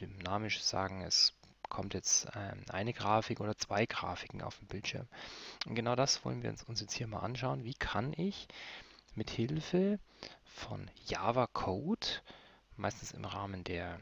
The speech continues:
Activity Class, meine Layout-Parameter manipulieren, sprich, ähm, existierende Attribute ändern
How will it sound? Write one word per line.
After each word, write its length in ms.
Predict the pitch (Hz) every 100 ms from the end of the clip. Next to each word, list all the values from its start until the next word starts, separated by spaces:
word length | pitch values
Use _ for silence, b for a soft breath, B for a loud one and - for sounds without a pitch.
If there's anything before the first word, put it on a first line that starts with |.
| 95
Activity 500 | - - 104 135 -
Class, 540 | - - 127 143 - - B B B B B
meine 260 | 101 110 127
Layout-Parameter 1200 | 92 92 110 - - - 95 87 85 98 113 123
manipulieren, 1000 | 110 85 92 - - 131 165 151 87 87 - B B B B
sprich, 580 | - - 98 - - 85
ähm, 380 | 92 87 87 85
existierende 920 | - 90 - - 107 131 139 135 -
Attribute 560 | - - - - 120 -
ändern 520 | - 101 107 160